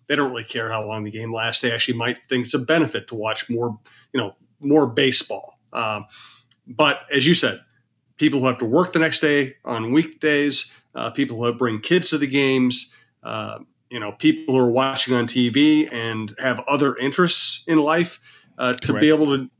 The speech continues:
Speaker 1: have some sense that you might be able to see a game that lasts two twenty or two thirty instead of automatically being up near three or over three. I mean, I know it will change my ed-,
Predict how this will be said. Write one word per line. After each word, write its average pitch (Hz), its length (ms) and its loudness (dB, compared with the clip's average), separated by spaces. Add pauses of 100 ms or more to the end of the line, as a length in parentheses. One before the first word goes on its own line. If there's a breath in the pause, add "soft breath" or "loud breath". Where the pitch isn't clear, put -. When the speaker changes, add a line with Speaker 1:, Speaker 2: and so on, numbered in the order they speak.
(100)
Speaker 1:
have 147 240 -2
some 190 360 2
sense 165 400 0
that - 120 -10
you 135 120 -4
might 156 480 2
be 202 80 2
able 180 180 4
to 156 80 -2
see 151 260 4
a 131 40 -4
game 143 400 0 (240 loud breath)
that 139 160 -6
lasts 131 440 0
two 175 220 0
twenty 151 340 0
or 120 80 2
two 135 200 -2
thirty 131 340 0
instead 123 300 -2
of 123 100 -4 (100)
automatically 135 560 0
being 127 320 2
up 127 240 -8
near 123 180 -6
three 127 460 -2
or 120 280 -4
over 131 200 0
three. 117 460 -4 (500 loud breath)
I 135 100 -4
mean, 127 340 0 (280)
I 196 140 4
know 165 240 6
it 156 140 2
will 143 200 2
change 135 300 0
my 147 260 2
ed-, 135 140 0